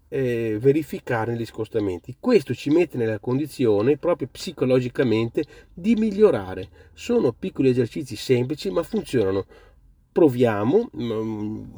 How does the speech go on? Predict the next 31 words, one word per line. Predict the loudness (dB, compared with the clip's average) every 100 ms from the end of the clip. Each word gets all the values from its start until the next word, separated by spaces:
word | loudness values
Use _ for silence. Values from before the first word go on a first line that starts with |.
| -14
non | -10
so, | -6 -6
facciamo | -6 -6 -4 -4 -8
su | -8 -4
un'agenda | -4 -2 -2 0
alcuni | -2 -2 -4
riferimenti | -4 -4 -6 -2 -2 -2 -8 -12 -20
su | -8 -2
alcune | -2 0 0
tre | 2 2
o | 2 -2
quattro | -4 -2 -6
posizioni | -6 -6 -6 2 4 4 2
personali | -4 -4 -2 -2 -2
che | -6
possiamo | -12 -6 -2 0 -2 -8 -20 -16 -12
e | -2 0
vogliamo | 2 2 2 2
migliorare, | 4 4 4 -2 -6
e |
poi | -6 -2 -2 -4 _ _ _ _ _ -6 -4
facciamo | -2 -2 0 2
ogni | 2
mese, | 2 2 0
ogni | -2 0
giorno, | 0 2
ogni | 0 -2
periodo | 0 2 4 4 0 -8 -20 -6
un, | 0 2 2 -2
diciamo | -4 -4 -2 0
così, | -2 -2 -4